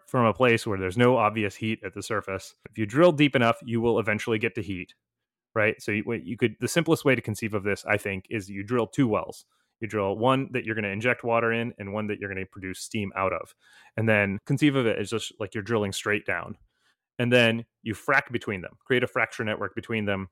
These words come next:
so that you put water in, your injection, it traverses the sort of the hot rock through all the cracks that you've just created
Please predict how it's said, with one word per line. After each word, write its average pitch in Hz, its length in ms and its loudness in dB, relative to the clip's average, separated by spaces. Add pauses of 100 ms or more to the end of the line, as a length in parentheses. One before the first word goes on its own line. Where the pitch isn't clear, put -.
(300)
so - 140 -6
that 101 180 -4
you 101 100 -6 (200)
put - 120 -2
water 143 300 6
in, 135 240 0
your 110 160 -2
injection, 113 380 -2 (100)
it - 140 -6 (340)
traverses 131 720 2
the 110 80 -4
sort 110 200 -6
of 87 40 -14
the 101 80 -6
hot - 260 2
rock 110 440 2 (120)
through 120 200 -4
all 123 120 2
the 123 60 -2
cracks 117 460 0
that 117 120 -6
you've 101 140 -8
just 117 220 -6
created 101 420 -2